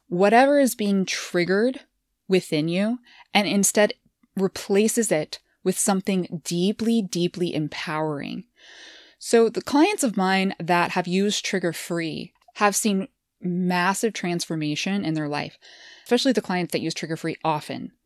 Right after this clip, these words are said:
meaning, like, at least once a week. They have reported all sorts of things to me,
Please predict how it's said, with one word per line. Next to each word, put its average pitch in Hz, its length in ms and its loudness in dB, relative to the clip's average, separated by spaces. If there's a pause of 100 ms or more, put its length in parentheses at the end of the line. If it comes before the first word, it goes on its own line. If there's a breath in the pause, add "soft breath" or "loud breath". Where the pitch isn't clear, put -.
(260)
meaning, 170 480 -4
like, 160 200 -6
at 160 100 -10
least 156 240 -8
once 139 260 -6
a 127 60 -8
week. - 380 -12 (580)
They 202 200 2
have 202 120 2
reported 214 520 0
all 208 180 6
sorts 180 240 -2
of 147 60 -14
things 147 260 -6
to - 80 -10
me, 165 240 -8